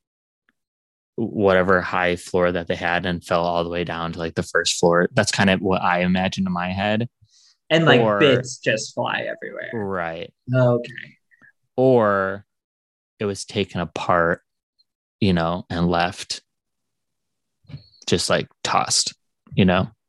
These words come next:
Speaker 1: Uh, but either way, yeah, the gun was, uh, it was not whole. <laughs> And, uh, they didn't get any D N A off of it or anything. Plus, back then, I don't know, they weren't doing D N A, <laughs> so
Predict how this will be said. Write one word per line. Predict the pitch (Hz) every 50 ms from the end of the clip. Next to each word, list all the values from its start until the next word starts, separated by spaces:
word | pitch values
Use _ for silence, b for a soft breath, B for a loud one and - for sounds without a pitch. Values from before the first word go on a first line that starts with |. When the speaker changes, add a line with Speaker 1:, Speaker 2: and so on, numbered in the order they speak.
| _ _ _ _ _ _ - - 123 117 120 B B B B _ _ _ - - - - -
Speaker 1:
Uh, | 98 92 92
but | 87 117 127
either | 143 156 156 151 131
way, | 113 110 107 98 95 98
yeah, | 101 98 90 90
the | 90 95
gun | 90 98 95 95 95
was, | 92 92 90 87
uh, | 92 87 85 85 85 - - - _ _ _ -
it | 110
was | 101 98 95 -
not | 107 98 95 95 92 92 92 85 - _ _ _ _ -
whole. | - - - 117 104 95 90 90 90 104 117 120 _ _ -
<laughs> | B B B B B B B B B _ _ _ _ B B B B B B B B B B _ _ _
And, | - 104 98 98 95 92 90 92 90 95
uh, | 90 87 87 87 87
they | - 95 95
didn't | 92 - 107 95 95 95 90
get | - 95 92
any | 101 92 87 87 85 82 82 82 82 -
D | 90 87
N | - -
A | 87 82
off | 82 85 82 - -
of | -
it | 90 85 82
or | 82 82 82
anything. | 80 - - - - - - - -
Plus, | - - 147 - - - - _ _ _ _ _ _ _ _
back | - 110 101 90 -
then, | - 95 90
I | 90 87
don't | 90 90 90 92
know, | 87 87 90 - -
they | - 98 92
weren't | 92 90 87 - -
doing | - 85 82 85 82
D | 80 85 82
N | 82
A, | 85 85 85 85 73 65
<laughs> |
so | - - -